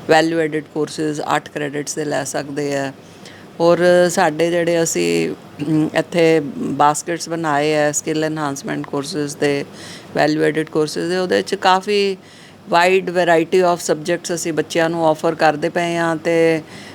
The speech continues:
ਸਾਡਾ, ਅਮ, ਇਹੀ ਆਬਜੈਕਟਿਵ ਹੈ ਕਿ, ਅਮ, ਬੱਚਿਆਂ ਨੂੰ ਇੱਕ ਮਤਲਬ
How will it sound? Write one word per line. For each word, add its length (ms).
ਸਾਡਾ, 720
ਅਮ, 340
ਇਹੀ 680
ਆਬਜੈਕਟਿਵ 580
ਹੈ 180
ਕਿ, 420
ਅਮ, 1400
ਬੱਚਿਆਂ 420
ਨੂੰ 760
ਇੱਕ 300
ਮਤਲਬ 520